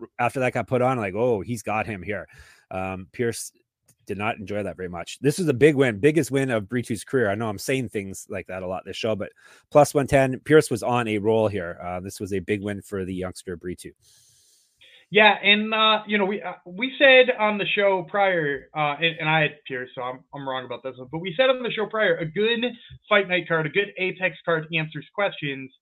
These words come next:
Speaker 2: And my question for Jonathan Pierce is: We know he's good, we know he's skilled,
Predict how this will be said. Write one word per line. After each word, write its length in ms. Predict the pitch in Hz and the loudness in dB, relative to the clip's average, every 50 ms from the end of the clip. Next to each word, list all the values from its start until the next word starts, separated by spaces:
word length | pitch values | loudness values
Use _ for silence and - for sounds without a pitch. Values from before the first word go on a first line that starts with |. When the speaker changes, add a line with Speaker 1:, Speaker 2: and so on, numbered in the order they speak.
| _ _ _ _ _ _ _ - | _ _ _ _ _ _ _ -2
Speaker 2:
And 160 | 185 175 170 170 | 0 0 2 4
my 120 | 185 196 | 4 4
question 540 | 190 - 233 233 226 226 254 233 220 208 - - | 4 4 0 0 0 0 -2 -4 -4 -6 -6 -2
for 460 | 202 202 196 190 190 185 180 165 - - | 0 0 2 2 0 0 -2 -4 -4 -2
Jonathan 300 | 202 196 180 160 160 156 | -2 -2 -2 -4 -6 -4
Pierce 240 | 160 165 165 165 160 | -4 -4 -4 -4 -6
is: 80 | 147 127 131 | -8 -6 -6
We 140 | 170 175 | -6 -4
know 260 | 175 165 190 196 214 214 | -2 -2 -2 -2 -2 -2
he's 180 | 214 170 156 | -2 -2 -2
good, 240 | - 190 185 160 139 - | 0 0 0 0 -2 -4
we 120 | 135 135 143 | -8 -8 -6
know 200 | 147 156 160 151 | -4 -2 -2 0
he's 180 | 156 156 156 - - | -2 -2 -4 -6 -6
skilled, 380 | - 185 185 175 151 131 123 | -4 -2 0 2 0 0 -2